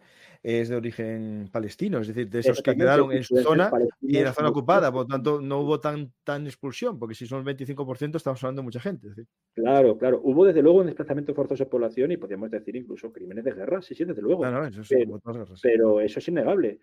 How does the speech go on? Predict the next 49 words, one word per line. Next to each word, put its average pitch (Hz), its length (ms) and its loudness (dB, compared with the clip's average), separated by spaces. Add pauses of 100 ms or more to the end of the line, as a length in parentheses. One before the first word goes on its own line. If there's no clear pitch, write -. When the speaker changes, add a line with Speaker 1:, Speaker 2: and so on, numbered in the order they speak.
(260)
Speaker 2:
Pero 110 840 2
vamos, 160 320 -6
ahora 123 220 -6
lo 117 120 -4
que, 95 100 -18
lo 101 100 -12
que - 80 -12
hemos 98 180 -14
visto 113 420 -6
el 113 120 -2
otro 113 260 -4
día, 156 540 -4
pues 92 200 -18
el 98 60 -14
siete 107 240 -10
de 101 80 -6
octubre, 117 380 -6
ya 107 80 -10
te - 200 -20
vuelvo 110 220 -6
a 117 40 -6
repetir, 113 300 -6
marca 127 280 -10
un 156 60 -8
antes 147 160 -10
y - 20 -8
un 139 60 -8
después 160 260 -6
en 170 40 -4
lo 147 40 -10
que 123 60 -6
va 113 40 -2
a 113 40 -6
ser 131 100 -4
Speaker 1:
No, - 20 -2
Speaker 2:
la 120 60 -4
Speaker 1:
el, 123 60 -4
Speaker 2:
relación. 123 260 -2
Speaker 1:
el, 156 60 -6
el 151 80 -8
problema 196 220 -2
del 254 80 -2
siete 220 200 -10
de - 20 -4
octubre, 190 320 -6
yo 165 100 -6
creo 175 160 -6
que, 143 280 -14
que 117 800 -12